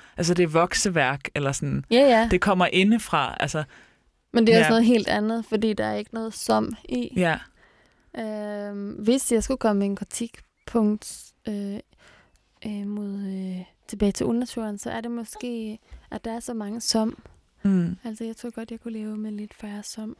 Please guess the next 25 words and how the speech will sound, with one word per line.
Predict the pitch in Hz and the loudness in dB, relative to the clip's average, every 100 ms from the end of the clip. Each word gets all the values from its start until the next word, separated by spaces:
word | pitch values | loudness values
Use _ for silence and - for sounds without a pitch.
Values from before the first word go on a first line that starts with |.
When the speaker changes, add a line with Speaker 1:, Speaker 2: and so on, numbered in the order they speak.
| _ _ _ _ - | _ _ _ _ -2
Speaker 1:
Ja. | 180 156 147 _ _ _ _ - | 0 -2 -6 _ _ _ _ -6
At | 165 - | -4 -2
sammenligningen | - 165 185 175 139 127 139 | 0 2 4 2 0 -2 -2
ligesom | 139 - 143 | -4 -2 4
bliver | 247 247 | 6 6
Speaker 2:
Ja, | 262 | 6
Speaker 1:
en | 262 | 4
figur, | 151 - | 4 0
som | - 165 | 0 -2
bliver | - 262 | 2 2
Speaker 2:
ja, | |
Speaker 1:
brugt | - | 2
Speaker 2:
præcis, | - - - 277 269 - - | 0 0 0 2 2 0 -6
og | 269 247 | -6 -4
den | 240 | -4
bliver | 240 240 | -2 0
Speaker 1:
igen | 196 170 | 0 0
Speaker 2:
lidt, | 165 | 0
Speaker 1:
og | 165 | -2
igen | 160 170 165 | -2 -2 -2
og | |
igen. | 160 165 | -2 0
Speaker 2:
lidt | 262 247 | 0 -2
for | - 240 | -6 -6
brugt. | - 247 - | -6 -8 -10